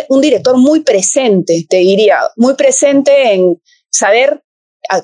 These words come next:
a qué directorio estás entrando, ¿no? Y también,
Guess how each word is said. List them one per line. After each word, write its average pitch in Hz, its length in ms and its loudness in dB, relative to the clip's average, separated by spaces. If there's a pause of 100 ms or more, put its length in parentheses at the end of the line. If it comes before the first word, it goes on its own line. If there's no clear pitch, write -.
a 185 140 -4
qué 247 120 2
directorio 247 480 0
estás 240 280 -2
entrando, 226 680 0
¿no? 220 340 -2 (280)
Y 180 180 -4
también, 233 540 0